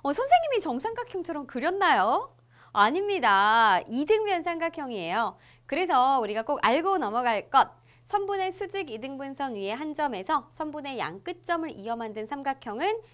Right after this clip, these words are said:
이등변 삼각형입니다. 자, 우리 달짜 언뜻 보면은 정삼각형처럼 보일 수 있지만요. 선생님이 이등변 삼각-, 어, 지금 요것을 이 점이 아니라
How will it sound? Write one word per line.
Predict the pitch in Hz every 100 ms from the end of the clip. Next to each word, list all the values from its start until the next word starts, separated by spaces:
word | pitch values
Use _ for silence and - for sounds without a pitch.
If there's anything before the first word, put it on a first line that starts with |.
| _ -
이등변 | 214 233 254 190 165
삼각형입니다. | 247 254 254 247 202 170 170 - _ _ - -
자, | 339
우리 | 339
달짜 | 339 240 285 - 320
언뜻 | 208 269 453 440
보면은 | 392 359 349
정삼각형처럼 | 320 427 240 349 349 349 294 294 277
보일 | 262 226
수 | 233 220
있지만요. | - 214 190 208 349 240 - - -
선생님이 | 466 466 453 415 294 285 320 226
이등변 | 233 381 381 381
삼각-, | 349 330 277 269
어, | 226 226 226 226
지금 | 277 277
요것을 | 214 233 302 311 302
이 | 214
점이 | 233 359 330
아니라 | 202 208 330 262